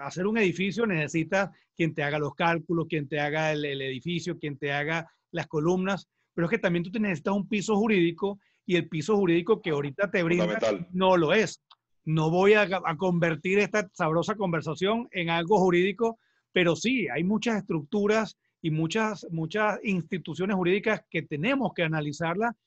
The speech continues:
Speaker 1: de cara a estas nuevas realidades que tenemos que, digamos, darle ese, ese ropaje jurídico.
Speaker 2: Fundamental.
Speaker 1: Adam, Adam, casi nadie, y tú no te vas a escapar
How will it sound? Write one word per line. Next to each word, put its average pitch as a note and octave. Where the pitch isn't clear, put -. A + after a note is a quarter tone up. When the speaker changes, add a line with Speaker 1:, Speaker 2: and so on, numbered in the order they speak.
Speaker 1:
de D#3
cara G3+
a F3
estas E3+
nuevas F#3+
realidades F3
que G#3
tenemos D#3
que, G3
digamos, D#3
darle E3
ese, G#3
ese G#3+
ropaje E3+
jurídico. C3
Speaker 2:
Fundamental. G2+
Speaker 1:
Adam, E3
Adam, -
casi A3+
nadie, G#3
y D#3
tú A#3
no A3+
te G#3
vas G3
a G3+
escapar D#3+